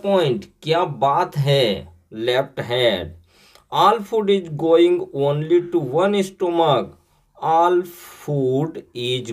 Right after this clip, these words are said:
going only to one stomach," यानी कि सारा जो भोजन है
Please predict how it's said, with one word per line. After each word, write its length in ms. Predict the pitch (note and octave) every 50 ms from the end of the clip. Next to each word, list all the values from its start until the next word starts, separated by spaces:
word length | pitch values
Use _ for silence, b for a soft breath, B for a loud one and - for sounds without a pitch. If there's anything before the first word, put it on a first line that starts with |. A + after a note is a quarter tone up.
| G2+
going 680 | G2 B2 B2+ B2 A#2+ A#2 A2+ A2+ A#2+ C3 C#3 E3+ F#3+ F#3+ F#3+ b b b b b b _ -
only 560 | C#3 C3+ C#3+ D3+ D#3 E3 F3+ G3 G3+ A#3 A#3+ A3 G3 - -
to 80 | E3 D#3 D3+ C3+ C#3
one 260 | D3+ D#3 E3+ F#3 F#3+ F#3 - -
stomach," 840 | C#3+ - - - F3 E3+ E3+ E3+ E3 D3+ A#2+ G2+ - - - _ -
यानी 160 | B2 C#3+ E3 -
कि 80 | F3
सारा 400 | - - - D3 C3 C3+ D3 D#3+
जो 160 | D#3 C#3+ D3+
भोजन 520 | A#2+ G2+ F#2+ F#2+ G#2 A#2 A#2+ C#3 C#3 C3 B2+
है 260 | C3+ D3 F#3 G3 F#3+